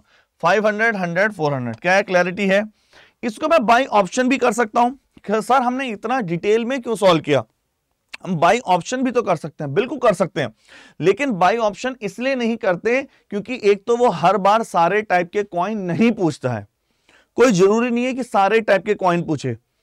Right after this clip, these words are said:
दूसरा पॉइंट, वो एक पर्टिकुलर टाइम पूछ सकता है, इस वजह से।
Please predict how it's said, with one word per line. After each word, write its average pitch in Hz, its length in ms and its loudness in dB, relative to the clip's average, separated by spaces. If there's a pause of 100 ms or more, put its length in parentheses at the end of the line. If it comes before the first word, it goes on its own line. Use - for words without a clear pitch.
(320)
दूसरा 226 400 4
पॉइंट, 135 300 0 (180)
वो 214 240 0
एक 214 180 -2
पर्टिकुलर 202 480 -2
टाइम 208 300 0
पूछ 165 240 -4
सकता - 280 -2
है, - 120 -4
इस 175 180 -4
वजह 131 180 0
से। 110 180 -12